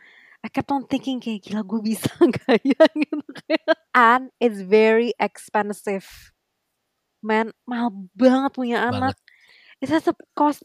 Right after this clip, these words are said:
Speaker 1: kan. Aku aja kemarin
Speaker 2: Banget.
Speaker 1: beliin makanan anjingku aja udah habis berapa yang khusus buat dia sakit? Sekaleng enam puluh ribu.
Speaker 2: Iya,
Speaker 1: Ya
Speaker 2: iya.
Speaker 1: ampun, tapi gue nggak rela.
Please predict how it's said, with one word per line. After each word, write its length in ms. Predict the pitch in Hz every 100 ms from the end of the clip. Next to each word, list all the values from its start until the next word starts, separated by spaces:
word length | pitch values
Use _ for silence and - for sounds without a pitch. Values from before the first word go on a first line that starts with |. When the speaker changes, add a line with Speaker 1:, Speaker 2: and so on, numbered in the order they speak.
| 233
Speaker 1:
kan. 160 | 214 208
Aku 140 | 202
aja 120 | 208 285
kemarin 360 | 269 233 277 262
Speaker 2:
Banget. 40 |
Speaker 1:
beliin 320 | 214 208 208 208
makanan 560 | 202 214 208 208 208 _ _ _ _ -
anjingku 400 | 214 208 208 226
aja 260 | 214 220 294
udah 260 | 233 220 202
habis 380 | 214 - - _ _ _ _ _ 247
berapa 500 | 330 247 - 202 202
yang 140 | 196 190
khusus 260 | 220 220 202
buat 160 | 208 214
dia 140 | 208 208
sakit? 500 | 202 - - 190 - _ _ _ _ _ _ _
Sekaleng 720 | 220 220 214 220 233 247 240 _ 185 -
enam 140 | 214 202
puluh 200 | 214 214
ribu. 400 | 214 104 - - -
Speaker 2:
Iya, 40 |
Speaker 1:
Ya 120 | 185
Speaker 2:
iya. 160 | 175 196
Speaker 1:
ampun, 80 | 190
tapi 120 | 208 208
gue 100 | 220
nggak 160 | 185 180
rela. 260 | 180 160